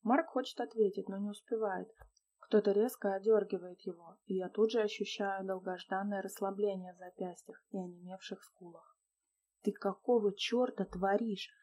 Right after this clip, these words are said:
доносится твёрдый звучный голос, от которого по телу пробегает табун мурашек, а ноги превращаются в вату. Обычная, неподвластная мне реакция на Остина.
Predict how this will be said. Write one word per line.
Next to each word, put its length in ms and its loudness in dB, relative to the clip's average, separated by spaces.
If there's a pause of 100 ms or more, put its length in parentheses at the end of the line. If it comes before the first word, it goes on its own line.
(260)
доносится 580 -2
твёрдый 460 2
звучный 440 -8
голос, 440 -12
от 160 -10
которого 440 -4
по 180 -10
телу 320 -4
пробегает 680 -4
табун 340 -10
мурашек, 560 -8 (440)
а 100 -4
ноги 280 2
превращаются 840 -4
в 40 -20
вату. 400 -12 (400)
Обычная, 540 0
неподвластная 680 -2
мне 180 -6
реакция 480 -6
на 200 -4
Остина. 500 -10